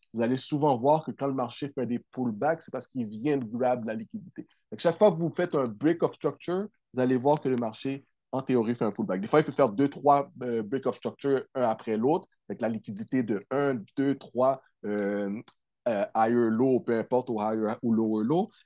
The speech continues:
et deux, trois break of structure en ligne, puis après ça, il va faire son pullback. Mais les pullbacks, vous savez, c'est quoi que le marché a atteint ? Le marché a, a atteint quelque chose.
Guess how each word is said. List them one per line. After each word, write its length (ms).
et 60
deux, 120
trois 220
break 200
of 100
structure 360
en 60
ligne, 240
puis 100
après 200
ça, 100
il 60
va 100
faire 160
son 120
pullback. 460
Mais 80
les 120
pullbacks, 440
vous 40
savez, 240
c'est 120
quoi 120
que 100
le 60
marché 460
a 140
atteint ? 340
Le 80
marché 320
a, 300
a 120
atteint 220
quelque 180
chose. 280